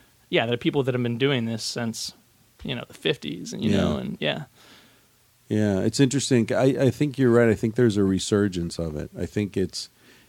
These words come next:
Speaker 2: it's something, 'cause when I was doing it, like, next to nobody. It was, like, me and the older people,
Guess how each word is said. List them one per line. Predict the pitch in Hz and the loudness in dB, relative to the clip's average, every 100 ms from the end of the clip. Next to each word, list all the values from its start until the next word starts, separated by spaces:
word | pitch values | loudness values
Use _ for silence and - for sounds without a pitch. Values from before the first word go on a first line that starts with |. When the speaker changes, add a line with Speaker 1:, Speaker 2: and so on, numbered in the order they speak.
| _ | _
Speaker 2:
it's | 107 - | -4 -2
something, | - 104 - 101 92 90 - | 0 2 2 2 2 0 4
'cause | 127 98 | 4 6
when | 110 | 6
I | 123 | 6
was | 143 123 | 6 6
doing | 135 135 | 6 6
it, | 135 131 - 104 | 6 4 0 -2
like, | 98 92 | -2 -2
next | - 113 107 98 - | -2 2 4 2 0
to | |
nobody. | 98 90 85 80 80 | 0 2 0 0 0
It | |
was, | 90 85 | 0 0
like, | 87 85 78 - _ _ _ _ - | 0 -2 -4 -16 _ _ _ _ 0
me | 104 110 120 135 131 | 4 6 8 6 4
and | 101 92 | 2 2
the | 90 | 2
older | 92 92 82 | 2 0 0
people, | 80 78 73 62 | -4 -8 -8 -12